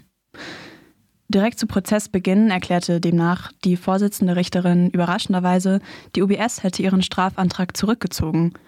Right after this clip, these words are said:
und ein Desinteresse an der Verfolgung der AktivistInnen kommuniziert. Grundlage dafür sei eine außergerichtliche Einigung zwischen der Bank und den AktivistInnen,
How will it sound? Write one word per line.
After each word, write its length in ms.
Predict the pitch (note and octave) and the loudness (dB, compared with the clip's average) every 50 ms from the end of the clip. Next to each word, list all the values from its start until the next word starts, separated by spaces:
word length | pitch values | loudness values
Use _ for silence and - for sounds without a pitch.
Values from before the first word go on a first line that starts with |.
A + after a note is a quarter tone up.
| - - _ _ _ _ | -20 -20 _ _ _ _
und 140 | - F3+ E3+ | 0 0 2
ein 240 | - F3 F3 E3+ - | 2 2 0 0 0
Desinteresse 760 | - G3 G#3 - - F3 - - E3+ F3 D#3+ - - F#3+ F#3 | 0 -2 0 0 -2 -2 -2 -2 -2 -4 -4 -2 -2 -2 0
an 140 | - F3 F3 | 2 2 2
der 100 | E3+ E3+ | 2 2
Verfolgung 600 | - - F3 F3 - - F3+ F#3+ G#3 G#3 G3+ G3 | 0 -2 -4 -4 -2 0 0 2 4 4 4 2
der 80 | F#3+ - | 2 0
AktivistInnen 840 | F3 - - F#3 F3+ F3+ F3 - F3+ F3+ F3+ F3 F3 F3 F3+ F3+ | -4 -4 -2 -2 0 -2 -2 -2 0 2 2 4 4 4 2 0
kommuniziert. 800 | - - F3 E3+ E3+ E3+ E3+ - - - - E3 D#3+ - - - - _ _ _ _ _ _ _ _ _ _ _ _ _ _ _ - - - - _ _ _ - | 0 0 2 2 4 4 2 0 -4 -6 -6 -6 -6 -6 -12 -16 -18 _ _ _ _ _ _ _ _ _ _ _ _ _ _ _ -20 -20 -20 -20 _ _ _ -6
Grundlage 540 | - - F3 F3+ - G#3 G3+ G3+ G3+ G#3 G3+ | -2 0 0 2 2 2 2 2 0 0 0
dafür 480 | G#3 G#3 G#3 - - A3 G#3+ A3 A#3+ - - - - - - _ _ _ | 0 0 -2 -2 0 0 2 2 0 -2 -4 -12 -20 -20 -20 _ _ _
sei 140 | - - F3+ | -4 -2 0
eine 240 | D3 F3+ F3+ E3+ E3 | 2 2 2 2 2
außergerichtliche 880 | F3 G3+ - - G#3 F#3+ F#3 F3+ F#3+ F3+ - - F3 F3 - F3 - | 0 -2 -2 -2 -2 0 0 0 0 -2 -2 -4 -2 0 -2 -2 -2
Einigung 580 | - E3 F3 F3+ F3+ F3 F#3 E3+ F3 G3+ G#3+ G#3 | -2 0 2 2 2 2 2 2 4 2 2 0
zwischen 360 | - - - F#3 F3 - F#3 | -2 -4 -4 -2 -2 0 0
der 100 | E3+ E3 | 0 0
Bank 420 | - - E3+ F3+ G#3 G#3+ - - - _ | 0 0 0 2 2 0 0 -4 -8 _
und 160 | - F3+ F3+ | -2 0 2
den 120 | F3+ E3+ - | 2 0 0
AktivistInnen, 800 | F3 - - F#3+ F#3+ F3 E3+ - - F3+ E3+ E3 E3 E3+ E3+ | -2 -4 -4 -2 -2 -2 -2 -2 -2 0 0 2 2 2 0